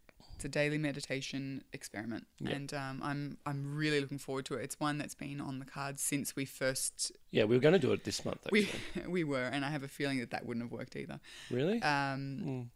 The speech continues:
Speaker 2: Mm.
Speaker 1: <laughs>
Speaker 2: Maybe not.
Speaker 1: No. Well, I be-, I have been
Speaker 2: <laughs> I'm not
Speaker 1: meditating.
Speaker 2: sure what would have
Speaker 1: I,
Speaker 2: worked
Speaker 1: no,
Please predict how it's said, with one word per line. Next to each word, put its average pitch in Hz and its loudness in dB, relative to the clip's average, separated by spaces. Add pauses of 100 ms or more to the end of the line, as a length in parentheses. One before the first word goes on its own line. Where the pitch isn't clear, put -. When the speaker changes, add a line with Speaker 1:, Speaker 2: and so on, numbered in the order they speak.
Speaker 2:
Mm. 196 6 (280)
Speaker 1:
<laughs> - -4 (440)
Speaker 2:
Maybe 117 4
not. 87 -4 (180)
Speaker 1:
No. 151 -2 (240)
Well, 262 10
I 403 6
be-, - 6
I 269 12
have 349 2
been 311 8
Speaker 2:
<laughs> 190 8
I'm - -
not 196 12
Speaker 1:
meditating. 220 12
Speaker 2:
sure 131 12
what 117 12
would 131 10
have 101 6
Speaker 1:
I, 113 2
Speaker 2:
worked 104 8
Speaker 1:
no, 214 8